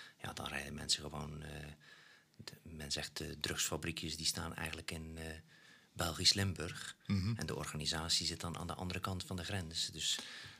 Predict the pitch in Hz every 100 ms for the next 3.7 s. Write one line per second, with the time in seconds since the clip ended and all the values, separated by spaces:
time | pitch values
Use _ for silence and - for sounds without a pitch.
0 | - 151 - 135 120 120 127 120 120 110
1 | 104 135 117 113 - 107 101 107 113 107
2 | - 113 107 101 - - - - 131 -
3 | 156 127 113 123 107 - 110